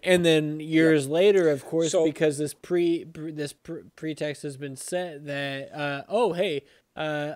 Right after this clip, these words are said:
Speaker 1: officers of the law, military, whoever else, you can do whatever the hell you want during a riot and get away
Speaker 2: Kinda
Speaker 1: with
Speaker 2: get away
Speaker 1: it.
Speaker 2: with it.
Speaker 1: And, uh, and so maybe they
Speaker 2: Maybe
Speaker 1: start
Speaker 2: that's
Speaker 1: firing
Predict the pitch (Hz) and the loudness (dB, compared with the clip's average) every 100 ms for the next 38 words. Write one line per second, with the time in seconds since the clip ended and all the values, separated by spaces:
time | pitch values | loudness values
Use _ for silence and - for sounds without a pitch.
0 | - 160 170 165 156 - 160 156 143 170 | -8 0 0 0 -4 -4 -2 -2 -4 -8
1 | 160 151 143 147 156 156 151 151 156 151 | -8 -6 -4 -4 -4 -4 -4 -6 -6 -6
2 | 156 151 139 147 139 143 170 156 170 190 | -6 -4 -4 -6 -6 -6 -6 -6 -8 -4
3 | 196 160 151 147 143 139 131 135 175 233 | -2 0 -2 -4 -6 -8 -8 -8 -8 -8
4 | 175 147 143 135 135 131 131 131 - _ | -8 -8 -8 -8 -8 -8 -8 -8 -10 _
5 | _ _ _ _ _ _ - 160 147 143 | _ _ _ _ _ _ -2 2 2 2
6 | 143 143 143 165 151 151 208 185 143 120 | -2 -2 2 4 4 6 8 6 4 0
7 | 135 135 135 _ _ _ _ _ _ 156 | -2 -4 -8 _ _ _ _ _ _ 0
8 | 151 151 147 147 147 151 151 151 - - | 2 2 0 -2 -2 -2 -2 -6 -10 -4
9 | 160 156 139 170 151 151 151 151 147 180 | -2 -2 -4 -4 -2 -2 -4 -6 -8 -8
10 | 170 180 170 156 151 151 147 139 170 185 | -2 0 2 0 0 -2 -2 0 2 2
11 | - - - _ _ - - - 165 160 | 0 -8 -16 _ _ -20 -6 0 2 2
12 | 156 151 143 | 2 0 -6